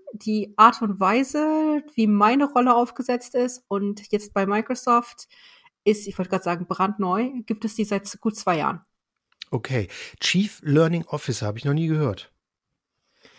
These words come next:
Speaker 2: Also ist mir
Speaker 1: Äh.
Speaker 2: aus deutschen Unternehmen
Speaker 1: Ja.
Speaker 2: auch völlig unbekannt, dass es sowas gibt.
Speaker 1: Ich glaube, das ist eher eine amerikanische Geschichte. Ich weiß, dass S A P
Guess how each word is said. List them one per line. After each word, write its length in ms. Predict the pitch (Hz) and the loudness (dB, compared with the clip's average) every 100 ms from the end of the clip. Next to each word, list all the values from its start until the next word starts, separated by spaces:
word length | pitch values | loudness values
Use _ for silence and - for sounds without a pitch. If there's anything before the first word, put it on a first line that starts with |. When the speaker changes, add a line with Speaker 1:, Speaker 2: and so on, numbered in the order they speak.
| - - - - | -20 -20 -20 -10
Speaker 2:
Also 160 | 123 143 | -4 0
ist 140 | 165 | 4
mir 220 | 175 175 | 4 4
Speaker 1:
Äh. 40 | 208 | 4
Speaker 2:
aus 260 | 160 - | 2 4
deutschen 460 | 143 170 226 - 196 | 6 6 4 0 -2
Unternehmen 580 | 175 170 165 175 185 190 | -2 0 0 0 0 -2
Speaker 1:
Ja. 80 | 233 | -2
Speaker 2:
auch 200 | 175 - | -2 -6
völlig 500 | - 165 180 - - | -4 0 0 0 -4
unbekannt, 720 | 180 170 - 147 156 160 139 | -2 -2 -4 -4 -4 -6 -6
dass 180 | 151 147 | -4 -4
es 120 | 139 | -4
sowas 340 | 151 147 127 | -2 -2 -4
gibt. 420 | 120 120 - - _ _ - - _ | -4 -8 -8 -18 _ _ -20 -20 _
Speaker 1:
Ich 100 | - | -4
glaube, 240 | - 233 | 2 4
das 160 | 247 226 | 2 0
ist 120 | 214 | -4
eher 180 | 214 220 | -2 0
eine 580 | 220 214 214 214 214 208 | 2 2 2 2 0 -2
amerikanische 1080 | 202 202 202 202 - 208 220 254 254 - 320 330 _ _ _ _ _ _ | 0 0 0 -4 -6 0 0 0 -2 -4 -4 -6 _ _ _ _ _ _
Geschichte. 440 | - 269 285 - 254 | -8 -6 -6 -6 -6
Ich 120 | - | 0
weiß, 160 | 226 | -2
dass 160 | 220 214 | -2 -6
S 220 | 214 - | -6 -6
A 60 | 202 | -8
P 420 | 208 233 262 277 | -4 -4 -2 -6